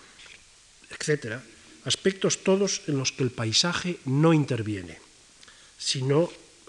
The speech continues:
a lo más, como apéndice necesario para la verosimilitud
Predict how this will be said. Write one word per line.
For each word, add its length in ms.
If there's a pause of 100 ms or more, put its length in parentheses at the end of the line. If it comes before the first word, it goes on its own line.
(300)
a 100
lo 80
más, 420 (680)
como 260
apéndice 560
necesario 640
para 300
la 140
verosimilitud 1040